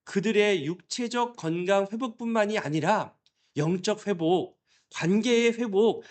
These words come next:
사회적 회복까지 우리는 함께 간구하고 도움의 손길을 내밀어야 한다는 것을 우리 주님이 지금 보여주고 계시는 겁니다.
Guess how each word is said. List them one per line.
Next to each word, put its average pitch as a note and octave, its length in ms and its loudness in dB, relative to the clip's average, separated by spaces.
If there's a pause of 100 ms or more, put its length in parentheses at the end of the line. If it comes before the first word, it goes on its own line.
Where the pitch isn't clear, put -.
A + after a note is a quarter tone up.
(140)
사회적 D#4 680 0
회복까지 B3+ 680 0 (160)
우리는 G#3 300 4
함께 D4 600 -2
간구하고 E3+ 840 0 (200)
도움의 F3+ 480 0
손길을 E3+ 640 0 (180)
내밀어야 F3+ 560 0
한다는 D#3+ 300 -4
것을 D#3+ 440 0 (100)
우리 G#3 160 0
주님이 D#3 340 4
지금 F3 260 2
보여주고 F3 480 2
계시는 D#3+ 320 -2
겁니다. A#2+ 440 -4